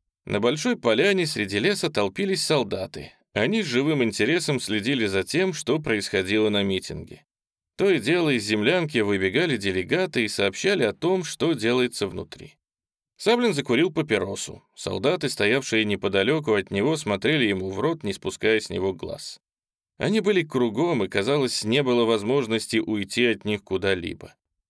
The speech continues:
Они следовали сзади и прислушивались к тому, что говорил Саблин и Давыдов. На беду Давыдов не говорил ни на каком иностранном языке. Саблин взял его под руку,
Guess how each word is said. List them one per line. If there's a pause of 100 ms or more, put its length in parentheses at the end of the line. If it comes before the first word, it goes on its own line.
(260)
Они
следовали
сзади
и
прислушивались
к
тому,
что
говорил
Саблин
и
Давыдов. (540)
На
беду
Давыдов
не
говорил
ни
на
каком
иностранном
языке. (600)
Саблин
взял
его
под
руку,